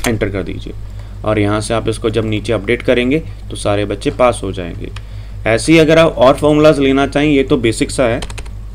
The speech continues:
Average निकालना चाहें, Average के बाद चलिए हम करते हैं, हम्म, rank, Rank calculate करते हैं कि बच्चे के rank कितने आए। Rank के लिए आप क्या करेंगे, Rank means positions।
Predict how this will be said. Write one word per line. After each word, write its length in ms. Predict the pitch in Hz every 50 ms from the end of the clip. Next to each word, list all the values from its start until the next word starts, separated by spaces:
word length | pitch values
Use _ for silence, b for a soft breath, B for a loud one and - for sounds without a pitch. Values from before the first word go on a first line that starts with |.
| - - - - - - - - - - - - - - - - -
Average 360 | 117 123 127 139 156 151 143
निकालना 440 | 160 156 147 156 143 143 147 147 151
चाहें, 260 | 135 147 147 160 147 - -
Average 440 | 110 110 107 120 127 135 - - - B B B B B B B B B B -
के 80 | 135
बाद 200 | 123 131 131 135
चलिए 200 | 135 143 135 139
हम 120 | 151 151 147
करते 320 | - 165 160 156 - 143
हैं, 180 | 135 139 147 165 175 - - - -
हम्म, 720 | 120 120 117 117 120 123 127 127 131 - - - - -
rank, 280 | 131 131 113 98 - - -
Rank 200 | - 123 123 123
calculate 340 | - 113 110 - 110 107 98
करते 280 | - 98 90 - - 110
हैं 80 | 113
कि 100 | 113 -
बच्चे 280 | 135 113 107 - - 120
के 140 | 113 139 135
rank 200 | 117 120 120 110
कितने 280 | 110 98 98 98 92
आए। 100 | 90 85 - B B B B B B B B B
Rank 260 | - 101 113 120 127 120
के 140 | 160 170
लिए 200 | 165 160 156 160
आप 220 | 151 - 123 - -
क्या 140 | - 143 139
करेंगे, 400 | 139 120 107 101 107 123 147 143
Rank 200 | 131 131 135 131
means 200 | 143 165 185 170
positions। 680 | - 123 117 107 98 98 - - - - - - -